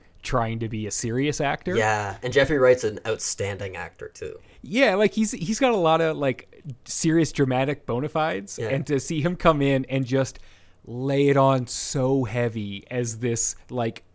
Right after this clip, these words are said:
Speaker 1: Disney cruise actor who has to play an F B I agent. He's got this dumb little flourish with his F B I badge. He's got this great part where he goes big and, like, gets everyone to shut up.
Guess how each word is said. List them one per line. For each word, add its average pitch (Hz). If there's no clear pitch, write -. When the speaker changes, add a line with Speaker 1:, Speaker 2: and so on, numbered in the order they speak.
Speaker 1:
Disney 139
cruise 123
actor 113
who 139
has 131
to 139
play 131
an 123
F 123
B 123
I 113
agent. 127
He's 139
got 139
this 135
dumb 135
little 151
flourish 135
with 127
his 117
F 123
B 117
I 117
badge. 117
He's -
got 139
this 147
great 143
part 131
where 131
he 127
goes 123
big 120
and, 127
like, 120
gets 127
everyone 120
to 113
shut 113
up. 113